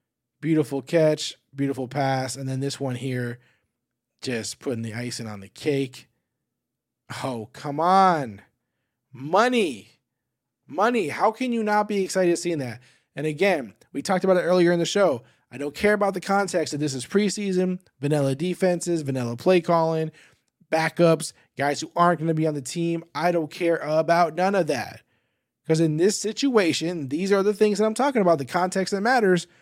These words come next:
the things that I look at, the results that I actually pay attention to, these are them. Anthony Richardson was a baller. Anthony Richardson was putting shot, you know, passes on the money.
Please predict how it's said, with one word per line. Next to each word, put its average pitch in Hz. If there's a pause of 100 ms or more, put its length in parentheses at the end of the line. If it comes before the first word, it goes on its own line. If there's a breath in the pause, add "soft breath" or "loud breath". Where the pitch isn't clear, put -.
(240 soft breath)
the 139
things 190
that 196
I 180
look 208
at, 156
the 160
results 156
that 175
I 165
actually 180
pay 196
attention 190
to, 139 (760)
these 143
are 190
them. 180 (960)
Anthony 175
Richardson 156
was 139
a 151
baller. 143 (460)
Anthony 190
Richardson 165
was 156
putting 147 (160)
shot, -
you 170
know, 139
passes 160
on 151
the 170
money. 180